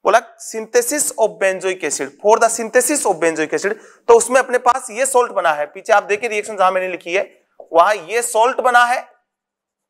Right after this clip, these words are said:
और साइड में इसका हेलोफॉर्म बना है, तो इसको मैं अगर एच प्लस डालूं तो बेंजोइक एसिड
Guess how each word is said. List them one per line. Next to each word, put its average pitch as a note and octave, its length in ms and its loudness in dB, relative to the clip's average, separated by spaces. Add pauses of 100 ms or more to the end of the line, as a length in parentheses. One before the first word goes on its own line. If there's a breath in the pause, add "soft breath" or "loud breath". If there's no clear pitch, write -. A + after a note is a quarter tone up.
(800)
और F3+ 160 -2
साइड F#3+ 300 2
में A#3 340 -8
इसका A#3+ 420 2
हेलोफॉर्म F3+ 560 -4
बना D3 220 0
है, C#3 120 -4 (480)
तो - 260 -10
इसको - 560 2
मैं B3+ 160 0
अगर G#3+ 220 2
एच G3 220 0
प्लस G3 300 -8
डालूं A3 380 2
तो G3+ 180 -6
बेंजोइक F3 460 -4
एसिड E3+ 240 -2